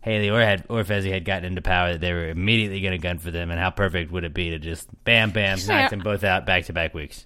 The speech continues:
Speaker 2: I wouldn't say for certain that they <laughs> would have gone after Tyler and Angela.
Speaker 1: <laughs> Well, 'cause,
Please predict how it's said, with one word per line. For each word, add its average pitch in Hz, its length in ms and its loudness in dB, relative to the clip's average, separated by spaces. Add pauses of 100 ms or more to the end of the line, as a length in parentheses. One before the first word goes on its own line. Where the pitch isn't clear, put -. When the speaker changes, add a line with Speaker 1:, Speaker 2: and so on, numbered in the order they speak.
Speaker 2:
I - 180 -12
wouldn't 226 320 -8
say 208 420 -12 (220)
for - 140 -16
certain 220 420 -12
that 185 180 -10 (800)
they 202 320 -2
<laughs> - 40 4
would 254 200 2
have 220 120 -8
gone 190 200 -6
after 175 480 -10 (200)
Tyler 170 320 -8
and 160 80 -12
Angela. 156 380 -12 (640)
Speaker 1:
<laughs> - 80 2 (500)
Well, - 160 8
'cause, 311 220 4